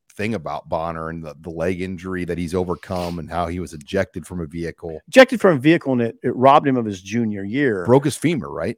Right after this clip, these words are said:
Speaker 2: Broke his femur, yeah, the biggest bone in your body. And it, he, um, now he came back and had a big junior year, or a big
Speaker 1: Senior.
Speaker 2: senior year. Um, and was a four-star player. Uh, it was a good get for Nebraska. But, Sean, you've seen him.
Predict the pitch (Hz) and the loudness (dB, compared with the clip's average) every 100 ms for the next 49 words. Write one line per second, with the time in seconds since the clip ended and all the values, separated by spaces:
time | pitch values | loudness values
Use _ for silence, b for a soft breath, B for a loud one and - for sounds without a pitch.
0 | - 110 127 - - - - 101 98 92 | -2 4 4 2 -10 -12 -10 -10 -8 -12
1 | 95 92 90 92 113 117 - 110 107 101 | -8 -6 -6 -2 0 0 0 -2 0 -2
2 | 90 85 82 85 87 - - 113 107 - | -6 -8 -8 -8 -12 -20 -6 -6 -4 -2
3 | 127 - - - 160 175 175 101 73 - | -4 -4 -16 -6 0 6 6 6 2 -6
4 | 113 101 170 - 277 170 139 - 92 104 | -4 -2 -2 0 2 6 6 6 -2 -2
5 | - 98 90 92 92 85 - - - - | -2 -6 -6 -6 -6 -8 -14 -14 2 6
6 | 113 147 120 87 113 147 110 85 82 78 | 8 10 8 6 4 4 4 0 -10 -14
7 | - - b b b b b b - 107 | -16 -18 b b b b b b -6 -4
8 | 101 104 110 98 98 92 _ _ - 147 | -2 -2 -2 0 -2 -4 _ _ 6 6
9 | - 98 85 - 131 123 - - _ _ | 6 -2 -2 2 2 2 -4 -20 _ _
10 | _ b b b b _ - 101 - 120 | _ b b b b _ -8 -6 -2 -2
11 | 107 135 113 123 - - 104 90 95 90 | 2 4 6 6 6 4 -2 0 0 0
12 | 123 160 170 127 208 147 170 214 - 156 | 6 6 6 6 8 8 8 4 4 6
13 | 190 95 | 6 4